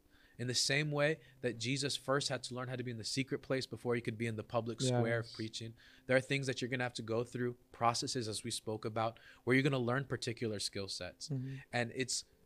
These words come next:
Speaker 1: not because God wants you to leave your passion or the thing that you're already good at, but he wants both of those things to come into unity, into the full purpose he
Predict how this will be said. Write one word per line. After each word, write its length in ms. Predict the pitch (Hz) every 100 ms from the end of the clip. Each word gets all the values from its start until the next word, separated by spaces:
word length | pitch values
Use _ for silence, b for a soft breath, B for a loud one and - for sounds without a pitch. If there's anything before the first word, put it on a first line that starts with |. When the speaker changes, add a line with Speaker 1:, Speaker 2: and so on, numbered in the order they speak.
| _ _ _
Speaker 1:
not 200 | 120 156
because 220 | 180 175
God 220 | 131 135 143
wants 200 | 147 -
you 40 | 127
to 40 |
leave 240 | 113 139
your 80 | 120
passion 580 | - - 123 135 117 101
or 80 | 107
the 100 | 110
thing 140 | 110 123
that 120 | 117
you're 100 | 120
already 340 | 107 110 131
good 160 | 104 95
at, 160 | 85 - - - _
but 100 | -
he 120 | 123 147
wants 240 | 143 139
both 200 | - 127
of 80 | 147
those 200 | 131 120
things 220 | 135 123
to 60 | 113
come 200 | - 117
into 180 | 110 101
unity, 500 | 98 107 135 117 101
into 180 | 90
the 80 | 101
full 200 | - 120
purpose 400 | 107 110 - 92
he 120 | -